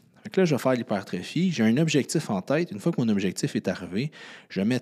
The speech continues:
tous mes efforts pour être seulement en maintien, OK ? C'est l'objectif ultime. Parce que la réalité, c'est que j'ai trente-sept ans. Euh, j'aimerais ça vivre jusqu'à quatre-vingt-dix, mais en santé,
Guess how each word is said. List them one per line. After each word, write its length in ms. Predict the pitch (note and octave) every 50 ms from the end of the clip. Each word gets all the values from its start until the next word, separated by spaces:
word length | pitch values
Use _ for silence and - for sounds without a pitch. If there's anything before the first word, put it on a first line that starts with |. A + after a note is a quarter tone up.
| - _ _
tous 300 | - - G#3+ A#3 A#3 A#3
mes 240 | G#3+ E3+ C#3 A#2+ A#2
efforts 440 | G#2+ G2+ - - C#3 D3+ D#3 D3+ -
pour 160 | - G2+ - A2
être 120 | A#2+ -
seulement 360 | - - G#2 G2+ A2 C3 C3+
en 60 | A#2
maintien, 600 | G2 F#2+ F#2+ G#2 A2+ A2+ G2+ - - - G#2 G2 G#2+ - -
OK ? 300 | F#2 F2+ - - B2 C3+ C3
C'est 180 | - - A2+
l'objectif 640 | G#2+ A#2+ C#3 C3 A2 A2 F#2 - - - C#3+ - -
ultime. 400 | G2 - - - A2+ A2 G#2 - - - - - - - - - _ -
Parce 100 | - -
que 60 | A#2+
la 100 | A#2+ A2
réalité, 360 | G2 A2 G2+ G2 - C#3 C3+
c'est 100 | - G#2
que 60 | F#2
j'ai 80 | F#2+ G2
trente-sept 460 | - - A2 G#2+ - G2 G2 - -
ans. 180 | G#2 B2 D3 D3 - - - -
Euh, 480 | - F#2+ F#2+ F#2 F2 F2 F2+ F2+ F#2 F#2+
j'aimerais 320 | F#2 F#2 F#2+ F#2+ F#2 F#2+ F#2
ça 140 | - E3 D#3+
vivre 200 | C3+ A#2+ G#2 F#2
jusqu'à 300 | G#2 G2 - - G2 -
quatre-vingt-dix, 1040 | - G2 - - G#2+ F#2+ F#2 F#2 F#2 F2 F2 F2 F2 G2+ C3+ F#3 G3 - - - - - - - - _ - -
mais 80 | G#2+ G#2+
en 100 | F#2+ F#2
santé, 420 | - F2+ E2+ F#2+ - B2+ C3+